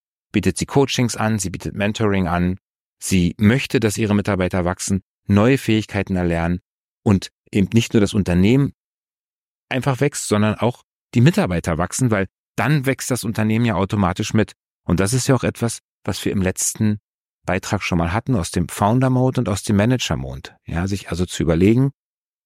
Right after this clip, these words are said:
inwieweit arbeite ich im Manager Mode und inwieweit arbeite ich im Founder Mode, also im Founder Mode, dass ich bis im Detail involviert bin, im Manager Mode,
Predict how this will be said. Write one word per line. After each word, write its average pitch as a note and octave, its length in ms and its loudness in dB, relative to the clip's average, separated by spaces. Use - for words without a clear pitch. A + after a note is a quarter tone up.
inwieweit A#2 540 0
arbeite G#2+ 320 0
ich - 120 -6
im F2 140 2
Manager C#3 440 0
Mode C#3 400 -2
und G#2 180 0
inwieweit G#2 400 2
arbeite F#2+ 300 -2
ich - 120 -6
im D#2 80 -2
Founder A#2+ 420 0
Mode, A#2 320 0
also E2+ 200 -4
im E2 60 0
Founder G2+ 360 2
Mode, F#2+ 240 2
dass E2 160 -4
ich - 100 -10
bis - 180 -2
im F2+ 100 2
Detail E2 320 -2
involviert E2 440 0
bin, G2+ 200 2
im E2+ 120 -2
Manager F2+ 360 0
Mode, E2+ 300 2